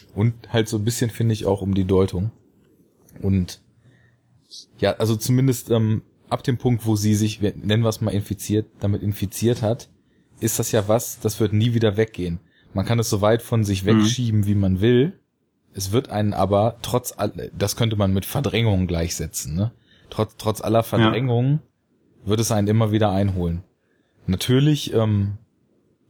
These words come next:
Speaker 1: ich hab auch mir über diese Lesart mit sexuell übertragbaren Krankheiten Gedanken gemacht.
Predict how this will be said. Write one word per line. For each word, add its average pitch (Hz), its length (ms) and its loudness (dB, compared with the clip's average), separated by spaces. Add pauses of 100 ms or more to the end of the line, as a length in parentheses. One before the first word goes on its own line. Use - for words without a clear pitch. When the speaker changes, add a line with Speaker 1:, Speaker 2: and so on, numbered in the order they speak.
(100)
Speaker 1:
ich - 140 -2
hab - 180 -2
auch 110 260 2
mir 113 180 2
über 98 200 2
diese 95 360 2
Lesart 95 880 0 (140)
mit 90 140 -4 (240)
sexuell 101 540 0
übertragbaren 95 800 0
Krankheiten 101 1120 -2
Gedanken 101 400 0
gemacht. 117 420 0